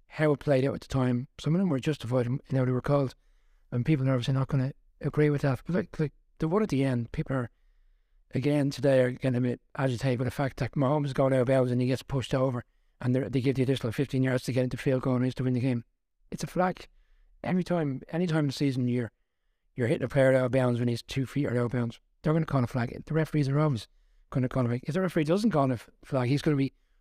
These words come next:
up in front of the N F L, asked why he didn't call it. So it was an unfortunate situation, and he, that particular player, obviously was very upset after the game, and he was emotional, and there was a lot of players that were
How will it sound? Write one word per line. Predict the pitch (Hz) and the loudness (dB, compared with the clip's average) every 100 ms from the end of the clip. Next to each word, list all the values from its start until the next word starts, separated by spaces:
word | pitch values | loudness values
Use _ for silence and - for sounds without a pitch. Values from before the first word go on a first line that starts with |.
| - | -10
up | 127 | -4
in | 135 | -2
front | 147 135 | -2 0
of | |
the | 135 131 | 2 2
N | |
F | 131 143 | 0 2
L, | 139 | 2
asked | 135 127 - | 0 -4 -4
why | 135 143 | 0 0
he | |
didn't | 127 - 123 | 0 -4 -4
call | 123 120 | -4 -4
it. | - | -6
So | 139 123 - _ _ _ _ _ | -8 -10 -14 _ _ _ _ _
it | 143 | -6
was | 143 | -2
an | |
unfortunate | 135 - 170 151 123 | -2 2 0 0 -6
situation, | 143 143 143 139 | -2 0 0 0
and | 139 131 120 | 0 0 -2
he, | 147 170 143 - | -2 0 -2 -2
that | 165 | -2
particular | - 151 - | -2 -6 -6
player, | - 131 127 | -4 -2 -2
obviously | - 135 120 _ _ _ _ _ - | -4 -6 -6 _ _ _ _ _ -6
was | 123 | 2
very | 143 135 | 4 4
upset | - 143 | 2 2
after | 135 143 | 2 0
the | 123 | 0
game, | 135 131 | 2 4
and | 127 | 2
he | |
was | 120 | 2
emotional, | 120 131 139 - 131 | 2 2 0 0 0
and | 117 | 0
there | 120 | 0
was | 123 | 0
a | |
lot | 123 | -2
of | - | 0
players | 135 127 | 0 0
that | 143 - | -2 -8
were | 123 | -10